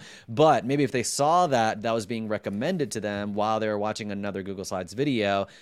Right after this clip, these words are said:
they would maybe click on it in that regard. And it, it, it would be a little bit of a different, different, different style of video and different type of content. And we've done the same things like,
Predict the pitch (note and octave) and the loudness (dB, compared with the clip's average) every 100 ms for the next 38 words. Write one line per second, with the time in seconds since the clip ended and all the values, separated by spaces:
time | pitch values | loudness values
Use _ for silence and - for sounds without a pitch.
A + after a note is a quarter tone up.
0 | - G2+ A#2 A2+ G2+ G2+ F#2+ - G#2 F#2+ | -20 -4 0 0 0 -2 -4 -6 -6 -4
1 | F#2 F#2 - F2+ E2+ F2+ E2+ F2+ F2+ F#2 | -4 -6 -8 -10 -10 -8 -4 -4 -2 -4
2 | F#2 - F#2 - F#2+ E2+ F#2 F2 F#2 F2 | -6 -8 -10 -8 -8 -6 -6 -6 -6 -6
3 | F2 E2 E2+ E2+ E2+ C#2+ D#2+ E2+ G2 F2 | -6 -8 -8 -12 -14 -14 -14 -12 -10 -12
4 | - - - - - F#2+ F#2 F2+ E2 F2 | -14 -14 -12 -10 -8 -6 -4 -6 -6 -8
5 | E2+ E2 E2 E2 F2+ - - - F2 E2+ | -8 -10 -12 -8 -8 -8 -14 -10 -10 -10
6 | E2 - G2 F2+ G#2+ G2 G2 F#2 F2+ F2 | -12 -8 -6 -4 -4 -2 -4 -6 -6 -8
7 | F2 E2 | -8 -10